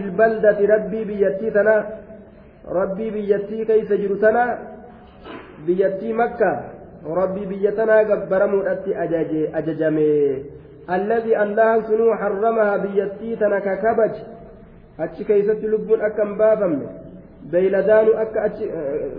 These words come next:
bineensonni jechuun, bineensonni dhandholamtuun adda addaatu akka achi keessatti hin tuqamne, ka Rabbiin labsa baase jechuudha, biyyattii san kabajurra. Harramahaa ka isii san kabaje.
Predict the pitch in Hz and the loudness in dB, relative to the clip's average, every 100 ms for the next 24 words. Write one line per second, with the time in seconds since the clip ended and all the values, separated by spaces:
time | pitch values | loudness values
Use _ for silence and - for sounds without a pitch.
0 | 165 180 202 190 214 214 220 - 160 143 | -2 0 0 2 2 4 4 2 -2 -2
1 | 175 196 196 214 220 220 196 160 196 208 | 0 0 0 2 2 2 -2 -2 0 0
2 | 208 220 208 180 208 202 208 202 220 214 | 2 0 0 -2 -2 -2 0 0 0 -2
3 | 214 - - 214 196 196 220 220 214 196 | -2 -4 -4 -4 -2 0 -2 -2 -2 -4
4 | 208 269 208 156 - - - - - - | -4 0 0 0 -4 -12 -18 -18 -20 -20
5 | - - - 165 175 180 190 190 190 - | -20 -20 -14 -6 -6 -4 -2 -2 -2 -6
6 | 170 170 160 170 175 175 175 175 170 180 | -4 -2 -2 0 0 2 0 -2 -2 -2
7 | 214 214 - - - 170 175 175 175 160 | -2 -4 -12 -16 -8 -2 -2 -2 -4 -4
8 | 151 147 147 131 113 92 - - - - | -2 -2 -2 -4 -8 -12 -18 -20 -20 -20
9 | - - 170 165 185 185 190 220 226 196 | -20 -10 -4 0 2 2 4 4 4 0
10 | - - - - 151 165 185 180 160 139 | -6 -16 -18 -12 -8 -6 -4 -2 -2 -2
11 | 156 127 - | -4 -4 -10